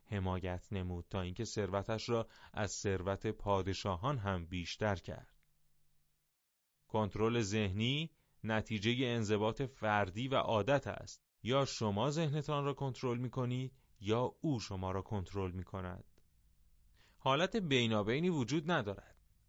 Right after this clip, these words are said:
عملی ترین روش برای کنترل ذهن عادت به مشغول نگه داشتن آن با یک هدف مشخص است که با یک برنامهٔ مشخص تغذیه می‌شود.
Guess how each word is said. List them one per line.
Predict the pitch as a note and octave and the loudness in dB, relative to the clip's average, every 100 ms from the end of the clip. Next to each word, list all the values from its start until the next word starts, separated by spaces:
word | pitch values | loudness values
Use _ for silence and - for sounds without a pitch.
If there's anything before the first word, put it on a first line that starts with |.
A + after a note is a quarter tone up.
| - | -6
عملی | A#2 A2 A2 A2+ | -2 0 0 0
ترین | A2+ A2 G2+ | 0 2 4
روش | G#2+ G#2 C#3 - | 4 4 2 2
برای | B2 A#2 C3 | 2 2 0
کنترل | - D#3+ - A#2+ C3 | -2 -2 0 0 0
ذهن | G#2 C#3 D#3 - - - | 2 0 0 -6 -18 -2
عادت | A#2+ A#2 A2 B2+ C3+ | 6 6 6 4 4
به | C3 | 0
مشغول | A#2+ A#2 G#2+ - A#2+ | 2 2 0 -2 0
نگه | A2+ A2 G#2+ G2 | 0 2 2 0
داشتن | A2 G2+ C#3+ D#3 | -2 -2 -2 -2
آن | A#2+ D3 C#3+ - - | 0 -2 -4 -10 0
با | G#2+ | 2
یک | G2+ A#2+ - | 2 0 0
هدف | A2 G2 G#2+ | -2 -2 -2
مشخص | C3 A#2 G#2 G#2 - D3 D3+ | 0 0 0 -2 -2 -4 0
است | D#3+ D3+ - - - - | 2 0 -4 -20 -20 -6
که | A2+ | 0
با | G2+ G2+ | 2 2
یک | A#2 E3 | 0 -2
برنامهٔ | - A2+ A2 G#2+ G#2 B2+ | 2 4 4 2 0 -2
مشخص | D#3 C#3+ A#2+ B2+ A#2 F3 D#3 G2 - | -4 -4 -4 -6 -4 0 0 -2 -6
تغذیه | G#2+ G2 F#2 G2 | -6 -6 -4 -4
می‌شود. | F2+ F2 G2 F2+ F2+ | -4 -2 -2 -2 -6